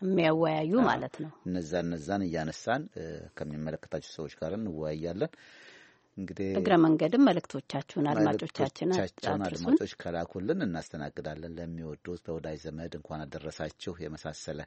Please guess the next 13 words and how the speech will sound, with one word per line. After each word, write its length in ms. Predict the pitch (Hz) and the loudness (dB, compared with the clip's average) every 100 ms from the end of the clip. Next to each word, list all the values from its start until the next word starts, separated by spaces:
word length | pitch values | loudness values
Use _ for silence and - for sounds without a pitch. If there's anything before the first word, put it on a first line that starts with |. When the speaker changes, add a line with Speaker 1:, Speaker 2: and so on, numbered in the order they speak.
| - - - - - - - - _ | -14 -20 -20 -20 -20 -20 -20 -20 _
Speaker 2:
እና 120 | - 185 | -6 -2
Speaker 1:
አንተ 180 | 202 196 | 2 2
ቅዳሜ 300 | 185 175 180 175 | 2 4 6 4
ዕለት 220 | 170 - | 2 -2
ስራ 140 | - 170 | -4 -4
ትመጣለህ 520 | 160 156 151 143 170 165 | -2 -4 -4 -4 -6 -8
ብዬ 220 | 165 175 196 202 208 - | -8 -6 -6 -6 -10 -8
አልጠረጥርም። 600 | 139 - - - - - _ _ _ _ _ | -8 -6 -8 -8 -12 -12 _ _ _ _ _
Speaker 2:
ይሄን 300 | - 110 151 143 | -2 2 4 4
ማን 180 | 127 | 4
እንደሚሰራ 440 | 131 123 120 - 117 | 2 2 2 4 6
እንግዲህ 280 | 117 107 117 | 4 2 0
ሲወሰን 580 | - 123 110 117 - | 0 2 2 2 6